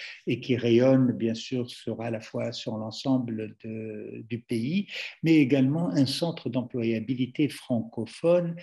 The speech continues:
permettant à nos jeunes, je dirais, d'acquérir tout ce qu'il faut, de l'information, de la formation, euh, jusqu'à l'incubation, euh, d'abord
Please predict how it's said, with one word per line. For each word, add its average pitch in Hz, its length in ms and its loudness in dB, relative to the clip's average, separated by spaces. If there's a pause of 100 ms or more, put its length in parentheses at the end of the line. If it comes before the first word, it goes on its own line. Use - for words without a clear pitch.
(300)
permettant 156 800 2
à 135 140 0
nos 117 200 2
jeunes, 151 540 0
je 135 160 -4
dirais, 131 500 -2
d'acquérir 135 800 0 (200)
tout 190 120 2
ce - 220 -4
qu'il 120 240 -4
faut, 117 440 0 (400)
de 117 160 4
l'information, 139 1000 0 (140)
de 151 120 6
la 156 160 6
formation, 127 1040 -2 (200)
euh, 107 760 -10
jusqu'à 139 960 0
l'incubation, 127 1080 -2 (400)
euh, 113 100 -2 (100)
d'abord 143 340 8